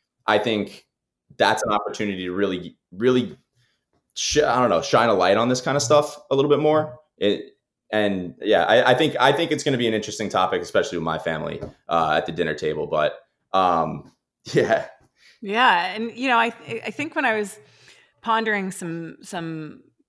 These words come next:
Speaker 2: fun facts or interesting facts to bring up as conversation starters at the table, I was sort of thinking about it in, under the context or in the context of, um, you know, maybe I'm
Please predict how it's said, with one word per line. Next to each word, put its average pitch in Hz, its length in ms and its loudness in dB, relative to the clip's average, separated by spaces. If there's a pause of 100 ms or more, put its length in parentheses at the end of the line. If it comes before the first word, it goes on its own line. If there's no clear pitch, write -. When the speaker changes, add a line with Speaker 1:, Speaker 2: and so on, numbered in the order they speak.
(380)
Speaker 2:
fun 214 420 -2
facts 185 540 -2
or 156 80 -6
interesting 180 800 -10 (160)
facts 156 560 -2
to 165 160 -14
bring 156 320 -6
up 147 260 0 (260)
as 160 240 -8
conversation 151 920 -10
starters 147 640 -8
at 143 100 -16
the 143 80 -18
table, 143 800 -10 (500)
I 156 120 -6
was 175 180 -8
sort 220 380 -6
of 311 100 -8
thinking 202 560 -8
about 165 340 -4
it 156 180 -10 (100)
in, 156 580 -10 (600)
under 277 220 -4
the 285 120 -6
context 190 720 -6
or 156 60 -8
in 196 100 -6
the 208 80 -8
context 180 560 -12
of, 151 240 -10 (560)
um, 143 500 -6 (440)
you 160 120 -10
know, 151 60 -8
maybe 160 300 -6
I'm 180 160 -6